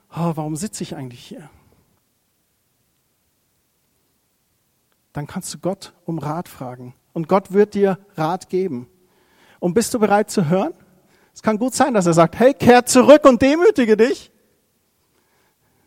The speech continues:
Oder „Schneide das ab.“ Oder „Jetzt sei endlich mutig. Seit zehn Jahren sage ich dir schon, du sollst diesen Schritt tun. Jetzt mach's doch endlich.“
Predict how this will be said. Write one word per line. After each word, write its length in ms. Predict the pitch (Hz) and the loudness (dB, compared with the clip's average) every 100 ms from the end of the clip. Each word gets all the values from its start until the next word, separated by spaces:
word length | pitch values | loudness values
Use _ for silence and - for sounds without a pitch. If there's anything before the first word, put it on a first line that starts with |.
| _ _ _ _ _ _ _ - | _ _ _ _ _ _ _ -4
Oder 160 | 190 | -4
„Schneide 380 | - 202 196 190 | -2 0 -2 -2
das 260 | 214 240 180 | -8 -8 -8
ab.“ 340 | 190 - - _ _ _ _ _ _ _ | -8 -8 -16 _ _ _ _ _ _ _
Oder 140 | 196 214 | 0 2
„Jetzt 160 | - | 2
sei 200 | 262 262 | 2 4
endlich 300 | 269 240 190 | 2 0 2
mutig. 320 | 220 262 220 | 4 4 2
Seit 220 | - 220 - | -2 -2 0
zehn 220 | 285 269 | -2 0
Jahren 260 | 240 240 | 0 0
sage 200 | 233 226 | 0 -2
ich 160 | 202 214 | -4 -4
dir 160 | 220 214 | 0 2
schon, 180 | 226 | 2
du 80 | 214 | 0
sollst 400 | 185 196 185 - | 2 2 2 -4
diesen 260 | 262 247 240 | -4 -2 -2
Schritt 280 | - 233 - | -2 -4 -4
tun. 260 | 254 247 | -8 -6
Jetzt 180 | 214 - | -6 -8
mach's 280 | 226 - - | -10 -8 -10
doch 160 | 214 | -10
endlich.“ 540 | - 147 131 147 - | -10 -16 -18 -20 -20